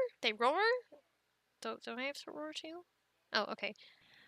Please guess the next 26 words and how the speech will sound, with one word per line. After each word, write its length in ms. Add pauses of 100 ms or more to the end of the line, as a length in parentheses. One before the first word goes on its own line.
(400)
Rah! 1500 (1600)
Oh, 100
they 100
don't 180
sound 200
like 140
that? 200 (1120)
Oh. 220 (440)
What 120
do 80
they 120
sound 260
like? 280 (1160)
Birds? 760 (1160)
You've 240
been 140
on 120
YouTube 400
too 140
much. 480 (840)
Have 120
you 120
been 140
listening 320
to 80
my 100